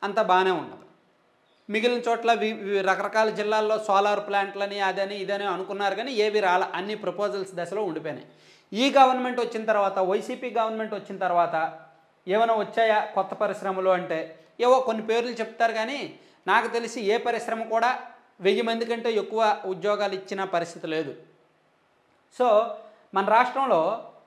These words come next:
నేను ఇంతకుముందు వీడియోలో చెప్పినట్టు యూత్ ఓట్ బ్యాంకే ఎక్కువ, యువజన-,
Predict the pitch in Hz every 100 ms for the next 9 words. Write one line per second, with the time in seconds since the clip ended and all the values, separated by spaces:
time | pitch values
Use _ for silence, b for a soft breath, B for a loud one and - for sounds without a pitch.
0 | _ _ 196 208 208 214 196 208 233 247
1 | 247 247 240 - 202 220 220 - 151 185
2 | - - - _ _ _ _ - 175 294
3 | - 277 262 254 233 226 240 247 - 170
4 | 135 - - _ _ 156 202 247 262 254